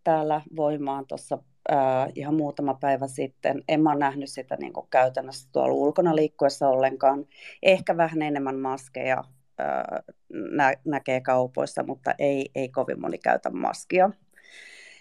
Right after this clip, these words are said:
Ja tota, sinähän, sinänsähän se on jännä, että tää Ruotsi-, Ruotsissa nyt ei ollut sinänsä samanlaisia lockdowneja kuin missään, ö, muissa maissa. Ja sitten niin kuin tässä ihan,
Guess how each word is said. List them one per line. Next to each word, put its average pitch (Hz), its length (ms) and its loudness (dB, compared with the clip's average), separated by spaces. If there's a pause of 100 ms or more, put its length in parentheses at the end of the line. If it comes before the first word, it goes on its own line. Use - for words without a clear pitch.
(160)
Ja 135 180 6
tota, 139 560 0 (600)
sinähän, 170 420 6 (100)
sinänsähän 175 600 2
se 151 120 -4
on 143 120 0
jännä, 135 440 2
että 127 400 -8 (160)
tää 135 280 -2 (460)
Ruotsi-, 151 640 -2
Ruotsissa 170 400 -2
nyt 147 220 -8
ei 143 100 2
ollut 139 180 -4
sinänsä 139 380 -6
samanlaisia 127 840 0 (380)
lockdowneja 123 580 0
kuin 127 180 -12
missään, 127 400 -2 (120)
ö, 143 180 0 (140)
muissa 156 380 2
maissa. 127 480 0
Ja 131 220 0 (760)
sitten 156 340 4
niin 151 100 2
kuin - 120 -4
tässä 143 340 2 (240)
ihan, 156 360 0